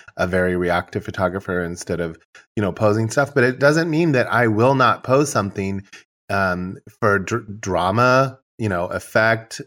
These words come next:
uh, shock value. If I, there's something in my environment, you know, I have a image in my portfolio where I have a couple jumping on a trampoline. I have a,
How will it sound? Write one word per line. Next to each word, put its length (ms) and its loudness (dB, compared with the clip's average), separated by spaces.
uh, 500 -2
shock 360 0
value. 680 2
If 120 -2
I, 120 0
there's 340 -4
something 320 -4
in 120 -2
my 160 -2
environment, 600 -2
you 60 -10
know, 80 -6
I 60 -2
have 120 -4
a 160 -4
image 260 -4
in 60 -2
my 160 -2
portfolio 640 -2
where 120 2
I 20 4
have 140 0
a 40 -10
couple 420 -6
jumping 340 -4
on 100 -6
a 80 -6
trampoline. 760 -6
I 80 -4
have 160 -4
a, 140 -8